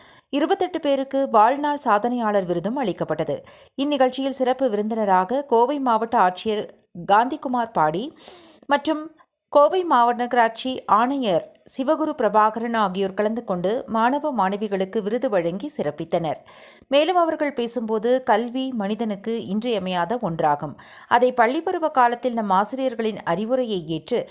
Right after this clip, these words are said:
கல்வியை மிக சிறப்பாக கற்றால் தனது வாழ்க்கையில் ஒவ்வொரு மனிதனும் வெற்றி பாதையை நோக்கி முன்னேறலாம். அதனால் கல்வியாளர்களின் பொருளாதார முன்னேற்றம், நாட்டின் முன்னேற்றம் மற்றும்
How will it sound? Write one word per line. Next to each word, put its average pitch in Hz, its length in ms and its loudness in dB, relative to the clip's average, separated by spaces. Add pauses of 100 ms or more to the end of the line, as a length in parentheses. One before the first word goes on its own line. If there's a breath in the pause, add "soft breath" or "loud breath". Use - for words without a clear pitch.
(240 loud breath)
கல்வியை 294 480 2
மிக 226 320 -2
சிறப்பாக 277 560 0
கற்றால் 208 420 0
தனது 190 220 -2
வாழ்க்கையில் 254 540 2 (100)
ஒவ்வொரு 262 320 0
மனிதனும் 285 380 -4
வெற்றி 190 200 -6
பாதையை 208 400 0
நோக்கி 180 280 -6
முன்னேறலாம். 156 540 -2 (360 loud breath)
அதனால் 220 480 4
கல்வியாளர்களின் 196 720 2
பொருளாதார 202 500 2
முன்னேற்றம், 180 480 -6 (120)
நாட்டின் 262 520 2
முன்னேற்றம் 190 460 -4
மற்றும் 175 360 -6